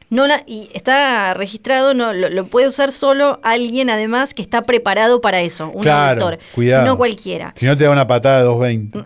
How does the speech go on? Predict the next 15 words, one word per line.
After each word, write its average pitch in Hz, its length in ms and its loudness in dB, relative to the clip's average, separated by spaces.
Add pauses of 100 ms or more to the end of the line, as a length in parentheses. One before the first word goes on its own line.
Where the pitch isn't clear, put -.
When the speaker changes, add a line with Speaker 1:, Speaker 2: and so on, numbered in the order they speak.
Speaker 1:
Exactamente, 240 1000 -2
porque, 277 1000 -4
eh, 214 320 -2
esto 269 200 -4
es 320 40 -8
para 277 200 0
ayudar 254 340 0
al 247 160 2
pre-clear, 269 960 -2
al 190 180 -6
que 190 140 -6
no 214 160 -2
está 240 240 -4
clear, 240 540 -4 (320)
para 254 380 2